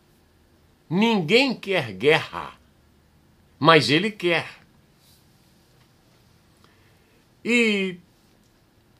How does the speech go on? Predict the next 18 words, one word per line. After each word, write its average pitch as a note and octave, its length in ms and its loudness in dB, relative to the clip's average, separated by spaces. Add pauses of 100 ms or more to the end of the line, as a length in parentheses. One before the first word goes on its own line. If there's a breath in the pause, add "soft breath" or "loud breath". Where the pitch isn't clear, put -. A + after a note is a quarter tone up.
(880)
ele A3 260 6
só A3+ 320 4
está C#3+ 580 2 (440)
continuando D3 840 2
com B2 120 -4
esse A#2+ 160 -4
tipo G#2 160 -8
de F2 100 -10
coisa E3 360 -4
por C3+ 180 -12
causa G#2+ 240 -4
da C#3+ 120 0
Rússia C3 760 -2 (2500)
e C3+ 100 0
por E3 320 0
causa C#3+ 680 0
da A#2+ 200 -2
China. F#2+ 440 -2